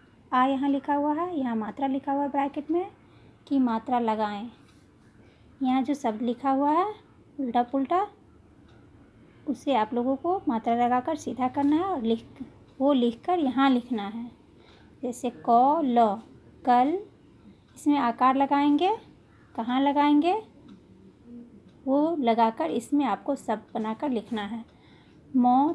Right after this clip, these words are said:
तो आकार, मता, इसमें शब्द लगाकर, मात-, मात्रा लगाकर शब्द इसमें लिखना है। दो तो आकार, दता। फिर मात्रा लगाकर यहाँ शब्द लिखना है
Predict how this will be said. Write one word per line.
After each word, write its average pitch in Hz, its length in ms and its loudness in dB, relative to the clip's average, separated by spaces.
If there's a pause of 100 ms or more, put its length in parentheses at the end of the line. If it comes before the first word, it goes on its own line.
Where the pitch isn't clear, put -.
(120)
तो 254 60 4
आकार, 233 460 0
मता, 226 400 0 (1300)
इसमें 311 580 0 (220)
शब्द 247 220 2
लगाकर, 240 520 2 (420)
मात-, 240 360 0
मात्रा 247 460 2
लगाकर 269 480 2
शब्द 208 300 -4
इसमें 277 260 0
लिखना 294 260 0
है। 349 260 -2 (540)
दो 262 340 2
तो 311 160 0
आकार, 226 520 2
दता। 220 500 0 (840)
फिर 302 300 0
मात्रा 240 300 0
लगाकर 277 420 2
यहाँ 254 280 0
शब्द 285 280 -2
लिखना 302 300 2
है 359 220 0